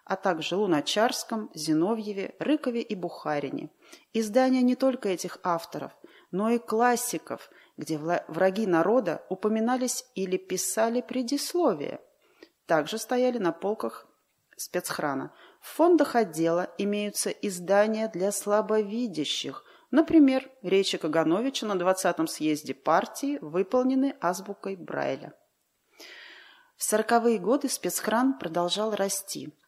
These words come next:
Во время войны сотрудники отдела вывезли за Урал наиболее ценную часть фонда: каталоги, картотеки, инвентарные книги. Из-за переездов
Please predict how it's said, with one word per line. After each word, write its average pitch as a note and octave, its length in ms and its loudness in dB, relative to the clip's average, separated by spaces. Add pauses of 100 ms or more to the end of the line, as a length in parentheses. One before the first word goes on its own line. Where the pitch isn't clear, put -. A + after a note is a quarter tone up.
Во E3 140 0
время D4 320 6
войны F#3+ 500 0 (100)
сотрудники G3+ 680 -6
отдела F3+ 560 0
вывезли G#3 460 -2
за F#3+ 180 -4
Урал A3 320 0
наиболее F#3+ 440 0
ценную G#3 440 -6
часть - 340 -6
фонда: D3+ 360 -8
каталоги, G3+ 640 -2
картотеки, G#3+ 840 -6
инвентарные G3+ 680 -2
книги. D3+ 520 -6 (480)
Из-за A3 240 0
переездов G3 720 0